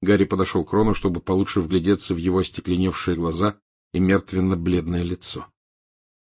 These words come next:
Ладно, повтори это еще раз, только лицо сделай серьезное. — Я люблю ее,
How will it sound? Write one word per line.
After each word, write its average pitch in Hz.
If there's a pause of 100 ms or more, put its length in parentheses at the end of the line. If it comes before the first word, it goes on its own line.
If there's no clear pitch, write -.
(100)
Ладно, 113
повтори 123
это 123
еще 117
раз, 123
только 123
лицо 143
сделай 98
серьезное. — 90 (840)
Я 92
люблю 80
ее, -